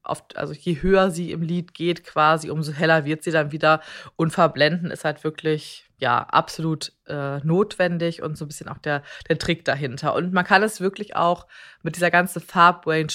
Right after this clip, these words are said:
machen, beziehungsweise wenn einem zum Beispiel Blau auch gut steht, gut,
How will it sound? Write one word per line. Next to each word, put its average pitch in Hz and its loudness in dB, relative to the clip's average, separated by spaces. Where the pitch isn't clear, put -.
machen, 190 2
beziehungsweise 170 0
wenn 165 -4
einem 160 -6
zum 160 -8
Beispiel 160 -6
Blau 180 2
auch - -4
gut 165 -4
steht, 185 -2
gut, - -6